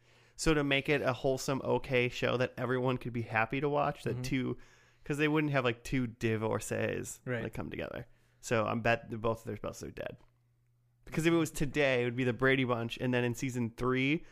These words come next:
Speaker 1: like, the wife's husband would come back,
Speaker 2: <laughs>
Speaker 1: and it would be, like, there would be, like, a domestic dispute.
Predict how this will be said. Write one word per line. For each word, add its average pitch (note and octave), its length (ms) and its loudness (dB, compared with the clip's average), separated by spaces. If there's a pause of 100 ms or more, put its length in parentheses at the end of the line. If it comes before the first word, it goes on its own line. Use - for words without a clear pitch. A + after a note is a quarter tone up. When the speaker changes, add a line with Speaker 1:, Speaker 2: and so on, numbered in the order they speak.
(100)
Speaker 1:
like, C3+ 140 0
the A#2+ 60 4
wife's A2 320 2
husband C3 500 2
would C3+ 120 -2
come D#3+ 200 4
back, E3 400 4
Speaker 2:
<laughs> F#3 280 -2
Speaker 1:
and C3+ 220 4
it B2+ 60 8
would B2 160 4
be, B2+ 160 4
like, A#2+ 300 4
there B2+ 100 4
would A#2+ 120 2
be, A#2+ 80 2
like, A2+ 140 2
a A#2 60 4
domestic A2 540 -2
dispute. - 440 -6